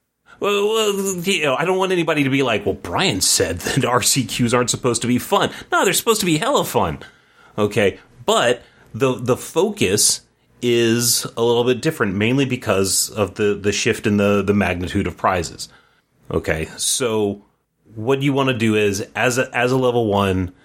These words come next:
I realize that there's this, you know, "I'm another level one, I wanna go for level two, I wanna go for level three."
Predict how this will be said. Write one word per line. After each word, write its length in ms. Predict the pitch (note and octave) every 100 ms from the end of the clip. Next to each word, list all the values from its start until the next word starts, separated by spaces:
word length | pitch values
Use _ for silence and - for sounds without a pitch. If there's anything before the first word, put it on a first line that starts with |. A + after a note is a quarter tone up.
| - -
I 60 |
realize 380 | G2+ A2+ A2+ G#2
that 120 | G#2+
there's 260 | G#2+ G2+ F2+
this, 320 | G2 - -
you 60 | F#2
know, 200 | E2+ - - -
"I'm 160 | F#2 F2
another 240 | F2+ G2+
level 260 | F#2+ G2+ G2
one, 220 | F2+ F#2
I 60 | F2
wanna 180 | F#2
go 120 | F2 G2+
for 140 | G2+
level 220 | F#2+ F#2
two, 180 | F#2 G#2
I 60 | F#2
wanna 220 | F#2 F2+
go 140 | F#2+
for 140 | F2+ F#2+
level 280 | F#2 F2
three." 280 | F2+ G2 F2+